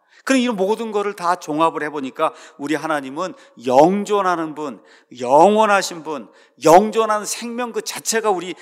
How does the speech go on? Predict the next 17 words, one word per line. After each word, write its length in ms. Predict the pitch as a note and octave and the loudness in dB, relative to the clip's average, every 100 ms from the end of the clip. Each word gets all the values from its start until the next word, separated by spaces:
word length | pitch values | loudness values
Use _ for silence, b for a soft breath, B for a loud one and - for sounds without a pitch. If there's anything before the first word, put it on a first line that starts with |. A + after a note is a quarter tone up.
| B | B
하나님이시다. 1300 | - E3+ D#3 C#3 B2+ - - G#2 G#2 A#2 B2 G#2 E2 _ _ _ _ _ - | -14 -6 -4 -4 -6 -10 -12 -10 -8 -10 -10 -12 -18 _ _ _ _ _ -14
근데 220 | D#3+ D#3+ | -8 -4
맨 240 | C#3+ D3+ | -2 -4
끝에 220 | D3+ D#3 | -6 -12
제가 220 | C#3+ D3+ D3 | -10 -6 -6
뭐라고 340 | B2+ D3+ E3+ | -4 -6 -6
말씀드렸어요? 720 | D3+ B2+ C#3 B2 A#2 A2 A2 B B B | -8 -10 -14 -16 -18 -16 -18 B B B
구원을 520 | - C#3+ C#3 D3+ D3+ | -20 -10 -4 -4 -4
받으면 540 | B2 A2+ A2+ D3+ F3+ - B B - | -8 -12 -12 -14 -14 -16 B B -14
저와 380 | - B2+ C#3 C#3+ | -10 0 0 0
여러분이 520 | B2 A#2 B2 F#3+ B3 B B | -4 -10 -10 -12 -12 B B
하나님의 840 | - E3+ D3 B2+ B2 F3 G3+ - | -12 0 0 0 -6 -6 -8 -16
본성에 600 | - A#2+ C#3+ D#3 E3+ D#3+ | -14 -12 -10 -10 -8 -10
참여하는 460 | D#3 - D3 C#3+ C3+ | -12 -16 -16 -16 -14
자가 220 | B2+ A#2+ | -16 -16
된다 420 | A#2 G#2 - - | -18 -20 -20 -20
그랬잖아요. 440 | A2+ A2+ - F#2+ | -18 -18 -18 -18